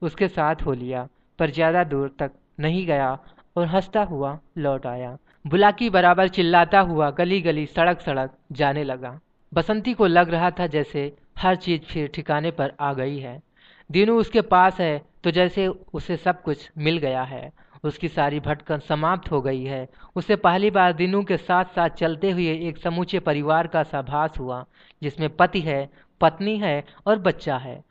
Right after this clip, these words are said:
रामू के डेरे तक पहुंचने से पहले रास्ते में इकहरे घरों की पात के सामने एक उबड़ खाबड़ सा बाग था। वहाँ झाड़ झक्काड़ ज़्यादा थे, फूल पौधे कम। वहीं पर पानी का ताल भी था।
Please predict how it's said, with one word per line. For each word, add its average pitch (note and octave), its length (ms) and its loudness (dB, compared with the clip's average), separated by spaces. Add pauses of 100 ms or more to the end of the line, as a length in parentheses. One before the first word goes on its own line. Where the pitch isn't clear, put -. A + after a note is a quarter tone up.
(400)
रामू F#3+ 280 2
के G#3 160 0
डेरे F3+ 280 0
तक F#3+ 220 -4
पहुंचने D#3 380 -4
से - 120 -4
पहले D3+ 480 -4 (260)
रास्ते E3 420 2
में E3+ 240 -4
इकहरे F3+ 400 -2
घरों D3+ 280 -2
की D#3+ 140 -8
पात D#3 360 0
के D3+ 100 -4
सामने C#3+ 500 -6 (280)
एक F#3 240 -2
उबड़ F#3 280 0
खाबड़ D#3 360 -2
सा D#3 160 -4
बाग B2+ 240 -4
था। C3 320 -16 (240)
वहाँ D3+ 240 -2
झाड़ D3+ 380 -2
झक्काड़ D3 600 -4 (280)
ज़्यादा D#3+ 380 2 (100)
थे, C#3 160 -6 (240)
फूल G3+ 200 4
पौधे C#3+ 340 -2
कम। C3 240 -10 (640)
वहीं G3 180 2
पर G#3+ 160 2
पानी F3+ 340 0
का F3+ 140 0
ताल D3 320 0
भी D3+ 140 -6
था। C3 320 -8